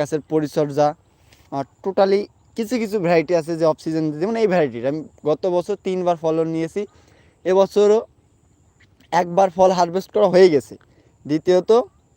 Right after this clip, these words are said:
আবার এই যে ফ্লাওয়ারিং হয়েছে ফুল থেকে already, এই যে মটর দানার মতন হয়ে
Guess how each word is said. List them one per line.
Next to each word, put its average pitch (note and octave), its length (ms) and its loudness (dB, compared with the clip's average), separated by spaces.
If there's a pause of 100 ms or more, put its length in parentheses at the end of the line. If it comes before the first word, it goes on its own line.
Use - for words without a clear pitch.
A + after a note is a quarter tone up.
(400)
আবার F#3+ 260 2
এই E3+ 80 0
যে D#3+ 60 2 (280)
ফ্লাওয়ারিং F3+ 400 2
হয়েছে F#3 200 0 (100)
ফুল E3+ 180 -4 (120)
থেকে G#3 220 4 (600)
already, E3+ 420 0 (220)
এই D3 100 0
যে C3+ 60 -2 (380)
মটর E3+ 300 0
দানার E3+ 320 2
মতন G3+ 260 -4 (720)
হয়ে F#3+ 140 4